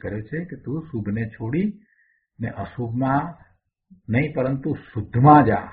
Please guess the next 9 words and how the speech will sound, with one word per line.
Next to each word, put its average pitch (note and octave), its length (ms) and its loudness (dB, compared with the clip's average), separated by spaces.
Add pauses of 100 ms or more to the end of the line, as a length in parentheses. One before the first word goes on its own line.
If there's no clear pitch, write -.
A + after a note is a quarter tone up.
(1300)
શુભને G2+ 400 -6
છોડીને D3 640 -4 (880)
અશુભમાં D3+ 580 4
નહીં D#3 340 0 (200)
પરંતુ C#3 420 -4
શુભમાંથી D#3 1300 0
તું F3+ 120 -4
શુદ્ધમાં B2+ 680 4
જા. F2+ 200 -6